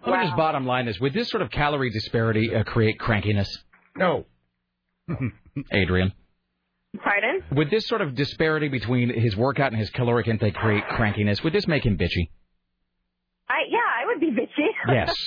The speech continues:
Speaker 1: All right.
Speaker 3: My
Speaker 1: That's
Speaker 3: nickname from high school is Richie Bitchy, so, I mean, that's
Speaker 1: <sighs> Wow. All right. Okay.
Speaker 2: It could also be, you know, it could be a lack of sleep. I would definitely talk about that with your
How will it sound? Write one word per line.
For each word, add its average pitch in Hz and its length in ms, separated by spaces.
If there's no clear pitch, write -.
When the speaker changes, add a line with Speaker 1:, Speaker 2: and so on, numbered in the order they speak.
Speaker 1:
All - 80
right. - 220
Speaker 3:
My 208 100
Speaker 1:
That's 208 220
Speaker 3:
nickname 233 180
from 226 120
high 240 180
school 196 180
is 123 100
Richie 139 320
Bitchy, 151 540
so, 143 160
I 110 140
mean, 123 200
that's 127 160
Speaker 1:
<sighs> - 320
Wow. 73 240
All 98 80
right. 80 200
Okay. 95 280
Speaker 2:
It 349 160
could 415 160
also 311 340
be, 302 340
you 262 120
know, 254 160
it 202 80
could 285 160
be 294 160
a 262 60
lack 233 260
of 226 80
sleep. 254 300
I 214 100
would 202 160
definitely 233 500
talk 226 220
about 220 240
that 202 160
with 202 200
your 202 100